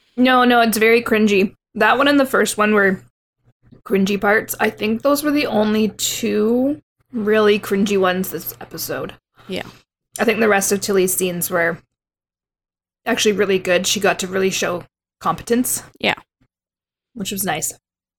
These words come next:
Speaker 1: Um, we get, oh, and I love that Pike pranked her.
Speaker 2: Yeah, that was good.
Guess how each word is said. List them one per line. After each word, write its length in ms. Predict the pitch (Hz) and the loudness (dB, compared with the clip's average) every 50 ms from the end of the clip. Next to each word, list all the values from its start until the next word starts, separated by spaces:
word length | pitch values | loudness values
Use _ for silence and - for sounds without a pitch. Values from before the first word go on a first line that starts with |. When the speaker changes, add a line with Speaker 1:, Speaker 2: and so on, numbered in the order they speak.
| _ _ _ _ _ _ _ _ _ _ _ _ - - - - - - - - | _ _ _ _ _ _ _ _ _ _ _ _ -20 -20 -20 -18 -18 -20 -12 -4
Speaker 1:
Um, 400 | 214 214 208 208 196 196 202 202 208 - - - _ _ _ _ _ - | -2 0 2 2 2 2 0 0 -4 -6 -8 -14 _ _ _ _ _ -8
we 260 | 220 214 220 220 214 | -4 -2 0 0 0
get, 720 | 202 - 208 202 202 208 208 208 - - 165 - - - - _ _ _ _ _ _ _ _ _ _ _ _ _ _ _ _ _ _ _ _ _ | -2 0 0 2 2 0 0 -2 -4 -4 -2 -4 -4 -8 -12 _ _ _ _ _ _ _ _ _ _ _ _ _ _ _ _ _ _ _ _ _
oh, 160 | - 262 262 226 | 0 2 2 4
and 160 | 202 240 285 | 4 4 4
I 80 | 349 | 4
love 220 | 262 254 262 254 262 | 4 4 4 4 2
that 160 | 254 233 - | 2 0 0
Pike 280 | - 226 214 214 - - | 0 -2 -2 -2 -4 -6
pranked 280 | - 208 190 196 202 - | -4 -4 -2 -2 -2 0
her. 200 | - 170 196 - - - - - - - - - - - - - - - - - _ _ - - 214 214 - _ - | 0 0 0 -2 -6 -18 -20 -20 -20 -18 -16 -16 -16 -16 -18 -20 -20 -20 -20 -20 _ _ -18 -14 -14 -14 -14 _ -2
Speaker 2:
Yeah, 80 | 190 180 | 0 2
that 120 | 170 170 | 2 2
was 120 | 160 160 151 | 2 0 -2
good. 240 | - 160 147 151 | -2 -2 -2 -2